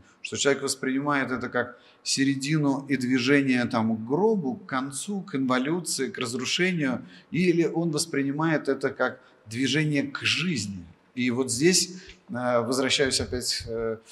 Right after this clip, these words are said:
э, к Андрею Владимировичу Гнездилову, э, если мы не можем увеличить количество дней, мы добавляем к ним глубину.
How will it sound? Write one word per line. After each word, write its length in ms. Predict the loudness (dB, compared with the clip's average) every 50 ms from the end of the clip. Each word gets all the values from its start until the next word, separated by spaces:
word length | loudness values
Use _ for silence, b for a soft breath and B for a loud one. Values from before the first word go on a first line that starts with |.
| B B B B B B _ _ _ _
э, 280 | -20 -16 -14 -14 -12 -4
к 80 | 0
Андрею 260 | 2 2 4 4 4 4
Владимировичу 380 | 4 2 2 0 0 -2 -4
Гнездилову, 920 | -2 0 0 0 0 0 0 0 2 2 2 4 4 2 2 0 B B B B B B B B B B _ _ -8
э, 400 | -6 -4 -4 -2 0 -2 -2 -2 -6 -10 -12 -12 _ _
если 480 | -12 -10 -4 -2 0 0 0 -2 -2 -4
мы 200 | -2 0 0 0
не 160 | 2 2 0
можем 680 | 0 0 0 0 0 0 0 0 0 0 -2 -2 -4 -8 -14 -18 -20 -20 -20 _ _ _ _ _ -20 -20 B B B B _ _ _ _ _ _ -20 -20 -20 _ _ _ _ -20 -20 -16 -16 -16 -16 -16 _ -20 -18 -18 -14 -10
увеличить 560 | -8 -6 -4 -4 -4 -2 -2 -2 -2 -2 -4
количество 560 | 0 0 0 0 0 -2 -4 -4 -4 -6 -6 -6
дней, 380 | -4 -2 2 4 4 4 4
мы 160 | 4 4 2
добавляем 600 | 2 2 0 2 2 2 4 4 2 2 2 -2
к 60 | -2 -2
ним 180 | -2 -2 -2
глубину. 580 | -2 -2 -2 -2 0 0 2 2 2 0 -2